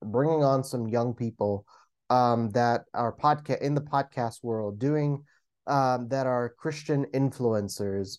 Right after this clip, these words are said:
um, that are, s-, you know, in it, learning from their journeys,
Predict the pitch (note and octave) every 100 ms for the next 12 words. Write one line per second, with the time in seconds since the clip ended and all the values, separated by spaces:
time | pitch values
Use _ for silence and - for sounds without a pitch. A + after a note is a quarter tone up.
0 | - A#2+ A#2 A2+ A2 B2 A#2+ A#2 - -
1 | - _ _ - C#3 C#3 A#2+ A2+ - _
2 | _ _ D#3 D#3 B2 E2+ - - - _
3 | - B2 C3 D3 D#3+ D3+ C#3+ A#2 B2 D3+
4 | A#2+ A2+ G#2 G2+ G2